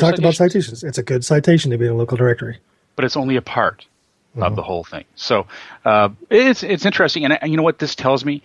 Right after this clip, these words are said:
Speaker 2: Anyone who's listening here who hasn't leveraged local,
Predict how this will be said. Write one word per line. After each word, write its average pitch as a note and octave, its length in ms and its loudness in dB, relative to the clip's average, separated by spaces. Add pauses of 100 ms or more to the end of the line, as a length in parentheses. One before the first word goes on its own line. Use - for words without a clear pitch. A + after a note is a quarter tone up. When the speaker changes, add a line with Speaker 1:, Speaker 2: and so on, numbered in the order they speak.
(260)
Speaker 2:
Anyone F#3 300 2
who's D3+ 180 0
listening C#3 380 2
here C#3 260 2 (320)
who A#2+ 60 2
hasn't C3+ 420 2
leveraged A2 400 -2
local, G2+ 440 -8